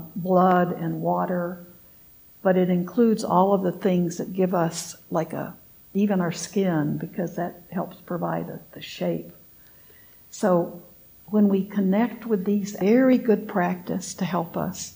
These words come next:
reconnect with our own bodies and then reconnect with our place on the planet. So the first meditation that he recommends is a body scan,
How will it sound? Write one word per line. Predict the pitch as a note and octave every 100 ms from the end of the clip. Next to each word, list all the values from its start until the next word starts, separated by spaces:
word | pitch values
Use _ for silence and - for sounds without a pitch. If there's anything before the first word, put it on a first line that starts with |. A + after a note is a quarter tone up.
| -
reconnect | F#3 G3 G3 G3+ F3 F3
with | F3+ F3+
our | E3
own | D#3+ D#3
bodies | D#3+ E3 F3 F3 F3+ -
and | - E3+
then | E3+
reconnect | E3 E3+ E3+ F3+ E3 D#3+ - -
with | E3+ E3 - - - _
our | E3+
place | E3+ - F#3 F3 E3+ -
on | F3 E3+
the | E3
planet. | - E3+ E3+ E3 E3+ - - _ _ _ _ _ _ _
So | - G#3+
the | F3+ G3
first | - B3 B3
meditation | A#3+ A3+ A#3 - B3+ B3+ A#3 F#3+
that | F3+
he | F#3
recommends | F3+ F3+ F#3 G3 A3+ A3+ A3+
is | -
a | F#3
body | E3+ E3+ G#3+ A3
scan, | G#3 - F3 E3 D#3+ D#3 E3+